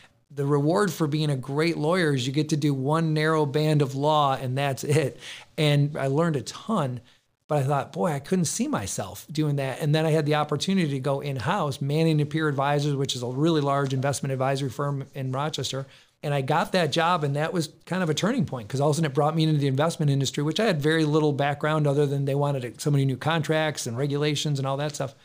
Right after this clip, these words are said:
And, uh, it was a great way to learn the industry. Law is a great way to learn things because you do get exposed to a lot of different areas. So it was a great way to learn the investment industry.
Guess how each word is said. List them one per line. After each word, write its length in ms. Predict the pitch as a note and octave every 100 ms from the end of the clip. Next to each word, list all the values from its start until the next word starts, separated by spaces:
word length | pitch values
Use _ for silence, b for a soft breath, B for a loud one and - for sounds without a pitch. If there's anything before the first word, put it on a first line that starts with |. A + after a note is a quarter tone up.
| b b b b _
And, 340 | D#3 D3 C#3+
uh, 280 | C#3 C#3 C#3 -
it 80 | D3+
was 100 | C#3
a 60 |
great 460 | B2+ C#3 C#3 D3 E3
way 160 | D3+
to 60 | D3
learn 220 | D3 D3+
the 100 | D3
industry. 300 | F3 D#3 C#3
Law 320 | C3 D3 F3+ F#3+
is 80 | D3+
a 40 |
great 320 | C3 D3 D3+
way 140 | D#3 D3+
to 80 |
learn 440 | C3+ C#3+ D3 C#3 A#2+
things 340 | - A2 G2+
because 320 | B2+ A#2+ C3
you 40 | B2+
do 160 | C#3
get 120 | C3+ C3+
exposed 480 | C3 - C#3 C3
to 80 | -
a 20 |
lot 220 | C#3+ C#3+ C#3+
of 160 | C3+ B B B
different 280 | - D3 C#3+
areas. 360 | C#3+ D3 D3 C#3+
So 100 | C3
it 40 |
was 100 | B2+
a 40 | B2+
great 340 | C#3 D#3+ D#3+
way 140 | D#3
to 80 | D3+
learn 380 | C#3 D3 C#3+ C#3 C#3
the 80 |
investment 440 | C3 C3+ C3 - B2
industry. 440 | B2+ A#2+ - A2+